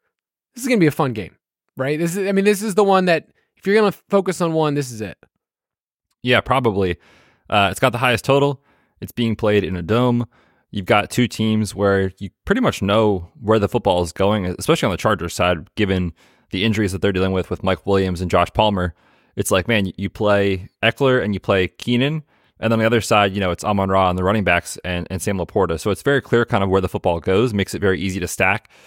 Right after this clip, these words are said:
Speaker 2: So I could see this one being quite popular, uh, given the reasons I just mentioned.
Speaker 1: Yeah, and the running game for Detroit is going to be a tough conversation this week with David Montgomery coming back. Like,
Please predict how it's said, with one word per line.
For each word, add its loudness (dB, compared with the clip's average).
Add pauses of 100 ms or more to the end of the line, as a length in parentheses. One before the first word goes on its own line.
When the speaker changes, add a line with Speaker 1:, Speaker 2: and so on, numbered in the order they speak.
(160)
Speaker 2:
So -4
I 2
could -6
see -2
this 0
one 2
being -2
quite 0
popular, -2 (300)
uh, -2
given -2
the 0
reasons -2
I 2
just -6
mentioned. -10 (400)
Speaker 1:
Yeah, -8
and -2
the 2
running 0
game 0
for 0
Detroit 0
is -6
going 0
to 0
be 0
a 0
tough -2
conversation -2
this -6
week 0
with -4
David -2
Montgomery -2
coming -2
back. 0
Like, -6